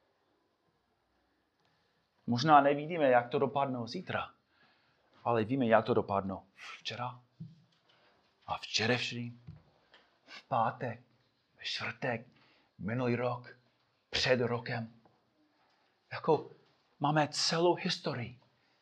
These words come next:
která ukazuje na to, jak věrný a milosrdný je Bůh. A proto musíme dělat poslední krok.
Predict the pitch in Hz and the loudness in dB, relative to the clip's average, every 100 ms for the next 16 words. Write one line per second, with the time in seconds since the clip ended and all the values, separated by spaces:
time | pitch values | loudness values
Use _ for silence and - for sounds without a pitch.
0 | _ _ _ _ _ _ - 170 160 156 | _ _ _ _ _ _ -4 8 10 10
1 | - 165 - 180 165 156 131 139 123 143 | 10 4 6 6 6 4 2 2 0 0
2 | - 101 113 165 185 180 185 180 180 - | 0 -4 -4 -2 -2 -4 -8 -8 -12 -16
3 | - _ _ _ _ 95 123 127 - 131 | -20 _ _ _ _ -12 -8 -6 -4 -2
4 | 107 110 104 98 - _ _ 92 85 92 | -4 -4 -8 -10 -18 _ _ -16 -12 -12
5 | 82 101 - _ _ _ _ _ _ _ | -10 -10 -10 _ _ _ _ _ _ _
6 | _ _ _ _ _ _ _ _ - _ | _ _ _ _ _ _ _ _ -20 _
7 | - 123 117 117 107 110 117 117 110 104 | 0 2 6 6 6 6 4 6 10 10
8 | 104 - 107 - 92 90 87 82 - - | 10 4 -4 -2 -2 -2 -6 -8 -8 -14